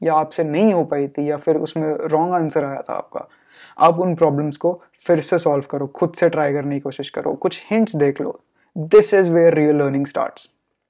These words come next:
Third is बिल्कुल भी हेजिटेट नहीं करना after contest अपने दोस्तों का या फिर किसी और का सॉल्यूशन देखने से।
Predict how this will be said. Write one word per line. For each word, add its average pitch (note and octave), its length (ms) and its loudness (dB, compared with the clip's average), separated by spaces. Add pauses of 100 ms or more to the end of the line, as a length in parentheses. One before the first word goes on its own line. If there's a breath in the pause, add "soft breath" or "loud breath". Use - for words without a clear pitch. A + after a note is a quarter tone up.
(680)
Third F#3 220 6
is G3+ 160 2 (580 soft breath)
बिल्कुल F3 600 2
भी F#3 340 0
हेजिटेट D#3+ 540 0
नहीं D#3 100 -6
करना C#3+ 400 -6 (340 soft breath)
after F#3 480 0
contest D3 400 -2 (200)
अपने G3 520 -2
दोस्तों D#3 500 0
का E3+ 120 0
या E3 180 0
फिर E3+ 160 -6
किसी E3+ 240 -8
और E3 360 -2
का E3 160 0
सॉल्यूशन C#3+ 400 -4
देखने - 300 -8
से। - 380 -14